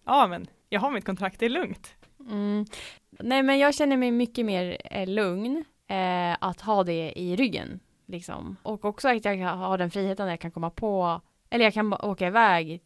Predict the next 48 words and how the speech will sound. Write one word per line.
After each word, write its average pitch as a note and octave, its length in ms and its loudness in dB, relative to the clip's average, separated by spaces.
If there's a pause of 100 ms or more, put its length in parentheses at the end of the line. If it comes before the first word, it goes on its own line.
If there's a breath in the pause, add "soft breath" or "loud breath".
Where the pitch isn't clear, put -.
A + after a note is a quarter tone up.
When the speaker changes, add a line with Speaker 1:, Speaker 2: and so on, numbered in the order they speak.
Speaker 2:
till F3+ 160 -6
något E3+ 140 -4
ställe D#3+ 340 -4
och, E3 340 -2
och E3 100 0
göra E3 600 0
något - 540 -10
typ F3 200 -12
av D3 100 -6
eget E3+ 280 -6
litet F3 340 -6
projekt F3 520 -8 (200)
och - 440 -12
liksom E3+ 600 -6
se B3 280 0
det D#3+ 200 -6
som D#3+ 160 -8
ett D#3 100 -12
så - 80 -14
här - 100 -12 (140)
jobb. B3 340 -2 (260)
In-, F#3 440 -6
inte A3 220 -4
för C#4 100 4
att - 180 0
typ - 280 -10
någon F3 280 0
är E3 60 -4
där F#3 280 4
och D#3+ 80 -2
bara, D#3 160 -6
"Åh, F#3 220 -10 (280)
nu G3+ 120 -6
måste F#3 200 -4
vi F3 40 -8
kolla E3+ 280 -6
så D#3+ 120 -12
att - 100 -16
hon E3 380 -10 (220)
jobbar", G3+ 340 6
utan E3+ 300 2
liksom, D#3+ 500 -8
eh, - 400 -10
genom F3 260 -2
att E3+ 120 -4
typ - 260 -12
åka A3 220 0
skidor, F3 600 2